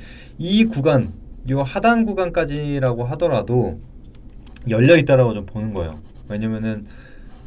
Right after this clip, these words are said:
여기까지는 와야 이탈하니까, 탈출할 거니까. 그래서 계속적인 홀딩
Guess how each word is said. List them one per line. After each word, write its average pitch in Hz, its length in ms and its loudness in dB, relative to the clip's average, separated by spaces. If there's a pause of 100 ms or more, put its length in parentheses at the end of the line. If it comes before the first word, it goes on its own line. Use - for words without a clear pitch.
(220)
여기까지는 185 480 2
와야 156 260 4
이탈하니까, 107 1120 -2
탈출할 151 560 0
거니까. 92 480 -6 (360)
그래서 104 400 -6 (220)
계속적인 117 440 -4
홀딩 180 560 -4